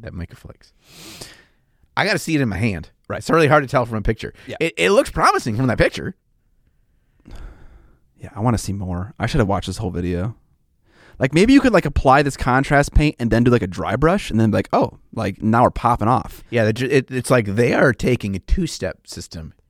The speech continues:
Speaker 1: and they're cutting the amount of steps in half.
Speaker 2: Right.
Speaker 1: That's, that is,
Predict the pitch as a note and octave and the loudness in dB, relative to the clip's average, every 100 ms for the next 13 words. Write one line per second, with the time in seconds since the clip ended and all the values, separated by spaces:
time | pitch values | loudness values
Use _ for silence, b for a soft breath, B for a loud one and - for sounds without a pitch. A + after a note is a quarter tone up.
0 | - G2 F#2 - C3+ A#2+ G#2 G#2 - A2+ | -10 -8 -6 -4 -4 -4 -4 -6 -6 -8
1 | - - - - - - _ - G2+ D#2 | -8 -16 -8 -6 -6 -16 _ -12 -10 -10
2 | _ - A2+ - _ _ _ _ _ _ | _ -8 -8 -8 _ _ _ _ _ _
3 | _ - D#3+ G#2+ | _ -2 -2 -2